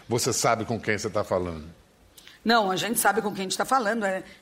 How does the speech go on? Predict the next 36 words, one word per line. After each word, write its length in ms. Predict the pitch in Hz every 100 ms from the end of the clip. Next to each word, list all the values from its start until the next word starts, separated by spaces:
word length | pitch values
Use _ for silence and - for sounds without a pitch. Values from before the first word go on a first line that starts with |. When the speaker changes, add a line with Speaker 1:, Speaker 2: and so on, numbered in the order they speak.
| -
Speaker 2:
é 140 | 202
audiência 460 | 226 180 220 285 277
medida 420 | 233 165 214 247
em 80 | 226
tempo 300 | 226 233 247
real, 520 | 208 185 196 220 226 - - -
tem 760 | 233 214 233 220 208 196 185 170 -
Google 280 | 170 226 220
Analytics, 680 | 214 190 185 240 - 196 -
tem 160 | 240 254
tudo, 400 | 220 247 214 190
tem, 420 | 214 208 196 170 - - - -
nossa, 440 | 196 240 262 - 180
é, 120 | 180
são 100 | 214
Speaker 1:
Dá 160 | 196 -
pra 120 | 262
Speaker 2:
ferramentas 460 | 240 254 262 254
incríveis 960 | 254 294 - 240 247 262 185 190 175 - - -
Speaker 1:
É, 60 | 90
é. 20 |
Speaker 2:
de 100 | 196
avaliação 600 | 208 214 208 202 240 220
de 100 | 202
audiência, 580 | 196 160 196 226 233 190
tudo. 400 | 185 226 196 185 - - - _
Eu 80 | 277
não, 80 | 311
se 100 | -
eu 60 | 370
pensar 360 | 349 269 240
em 40 | 214
número, 340 | 240 311 233
eu 40 |
fico 160 | 214 269
louca. 520 | 370 294 214 202 165